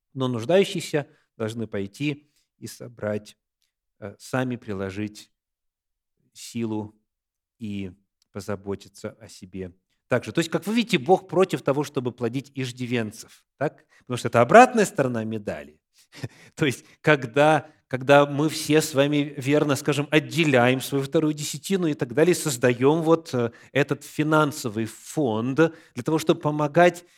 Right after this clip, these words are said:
конечно же, всегда есть опасность, что люди просто захотят получать, ничего не делая. Господь эти вопросы предусмотрел вот этим положением, чтобы они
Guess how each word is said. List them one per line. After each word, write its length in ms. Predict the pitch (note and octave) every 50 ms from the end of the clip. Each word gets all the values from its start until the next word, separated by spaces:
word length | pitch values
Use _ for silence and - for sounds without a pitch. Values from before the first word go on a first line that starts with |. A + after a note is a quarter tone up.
| _ _ _ _ _
конечно 400 | - C3 B2+ C#3+ D#3+ D#3+ - E3+
же, 100 | D3+ D#3+
всегда 420 | D3+ - - - A2+ A2+ G#2+ B2 C3
есть 260 | D3+ E3 D3+ - -
опасность, 440 | C3 - D3 D#3 D3+ - D#3+ D3 -
что 200 | - - C3 A#2+
люди 500 | A2 A2 C3+ D#3 D3+ C#3 D#3 D3+ D3+ - - _ _ _ _ _ _ -
просто 300 | - C#3+ D3+ - - E3
захотят 720 | B2+ C#3 C3+ - B2+ A2+ - C3 C3+ C#3+ - - - - B2+ _ _ _ -
получать, 640 | - B2 B2 C3+ B2+ - - F3 F#3+ F#3 - -
ничего 420 | D3+ C3+ C3 A#2+ - C3 A2 A#2 A#2+
не 140 | B2+ C3+
делая. 580 | C#3+ C#3 F#3 G#3 G#3 F#3 D#3 A#2+ F#2+ D#2 D2+ - _ _ _ _ _ _ _ _ _ _ _ _ _ _ _ _ _
Господь 400 | - C3 C3 - - F3 E3+ -
эти 240 | E3 D#3 D#3 D3+ E3
вопросы 380 | D3+ D3 C#3+ - D#3 D3 - C#3
предусмотрел 1040 | - C#3 C3 B2+ B2 - C#3 C3 B2+ B2 - B2+ C3+ D3 E3+ F3 F3 E3 D#3+ - _ _ _ _ _ _ _ _ _ _
вот 260 | - A2 B2+ A#2+ -
этим 240 | C#3 B2+ - C#3 A#2+
положением, 920 | A2 C3 A#2+ A#2 A#2 A#2+ A2 A#2+ C#3+ D3+ D#3 D3+ D3 D3 D3 C#3+ C#3+ C3+ - - _ _ _ _ _ _ _ _ _ _ _ _ _ _
чтобы 680 | _ _ - - _ - A#2+ A2 A2+ A#2 A2+ A2+ A2+ A2+ - _ _ _ _ _ _ _ -
они 500 | A2 A2+ A2 A#2 B2 B2 B2 B2 B2 _